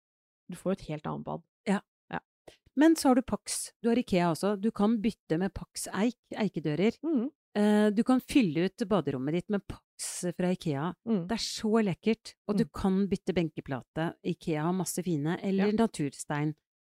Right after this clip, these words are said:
Speaker 2: Bytt de små tingene som, altså, det teller så mye.
Speaker 1: Ja. Så vi,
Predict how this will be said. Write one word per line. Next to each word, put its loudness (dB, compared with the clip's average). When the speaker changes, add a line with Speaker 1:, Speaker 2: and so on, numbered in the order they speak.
Speaker 2:
Bytt -2
de 2
små 4
tingene 2
som, 0
altså, -4
det -2
teller -6
så -2
mye. 0
Speaker 1:
Ja. -6
Så 4
vi, -2